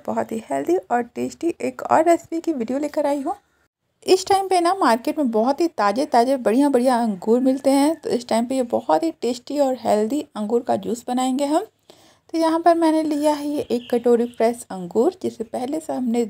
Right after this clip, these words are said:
धो लिया है। अब इसका हम जूस निकालेंगे, तो मैं आपको दिखाती हूँ किस तरीके से हम इसका जूस निकालने वाले हैं।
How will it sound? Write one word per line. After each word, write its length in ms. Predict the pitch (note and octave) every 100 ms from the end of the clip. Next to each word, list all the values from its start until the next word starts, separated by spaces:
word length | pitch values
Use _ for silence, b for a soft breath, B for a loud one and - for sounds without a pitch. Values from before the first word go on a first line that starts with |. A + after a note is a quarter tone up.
| -
धो 200 | G#3 C4
लिया 240 | D#4 G#3+
है। 200 | G#3 D#4+ B B _ _ _ -
अब 140 | D4 F4
इसका 260 | F4 -
हम 180 | F4+ F#4
जूस 240 | G#3 A3 -
निकालेंगे, 540 | C4+ B3+ C4 B3+ D#4
तो 160 | G#4 C#4
मैं 80 | G3+
आपको 200 | - G#3
दिखाती 420 | A3+ A3 A3 D4
हूँ 180 | E4 F4+
किस 200 | B3+ -
तरीके 240 | A3 A3
से 120 | G#3+
हम 80 | G3+
इसका 240 | G3+ - F#3
जूस 240 | G3 A#3
निकालने 340 | C4+ C4 B3+ C4+
वाले 200 | C4+ C#4
हैं। 220 | D4 F#4